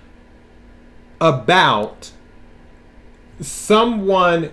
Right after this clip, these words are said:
keeping money from you, where it, I'm trying to make sure I, all right,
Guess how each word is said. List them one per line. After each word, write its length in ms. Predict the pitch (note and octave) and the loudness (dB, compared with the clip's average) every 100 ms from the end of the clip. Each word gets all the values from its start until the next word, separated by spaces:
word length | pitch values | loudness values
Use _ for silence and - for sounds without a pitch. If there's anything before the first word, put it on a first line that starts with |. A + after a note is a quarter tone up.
| - | -12
keeping 520 | - G#3+ G3+ F3 C#3+ | -2 -2 0 -2 -2
money 260 | C3+ B2 A2+ | -2 -2 -4
from 340 | - C3 A2+ | -4 -4 -2
you, 240 | G2+ F2 - - - - - - - - - - - - - - - - - - - - - | -6 -10 -18 -20 -20 -20 -20 -20 -20 -20 -20 -20 -20 -20 -20 -20 -20 -20 -20 -20 -20 -16 -2
where 680 | C#3 E3+ D#3 D3 C3 C3 - - - - - - - - - - - - | 2 4 6 4 2 -4 -16 -20 -20 -20 -20 -20 -20 -20 -20 -20 -20 -4
it, 500 | F#3+ F#3+ F3+ C#3 - - - - - - - - - - - - F#2 - - - - - - - - - - - - - - - - - | 2 4 2 -6 -14 -14 -18 -20 -20 -20 -20 -20 -20 -20 -18 -8 -6 -6 -12 -16 -18 -20 -20 -20 -20 -20 -20 -20 -20 -20 -20 -20 -20 -10
I'm 200 | D3+ D#3+ | -6 -6
trying 320 | C#3+ - G3+ F3 | -6 -2 0 0
to 160 | C3+ - - - - - | -4 -10 -20 -20 -20 -8
make 280 | C#3+ C#3+ C#3 | 0 0 0
sure 180 | - C#3+ | 2 2
I, 280 | B2 A2 - - - - - | 2 0 -6 -20 -20 -18 -2
all 100 | C#3+ | 0
right, 140 | C3 | 0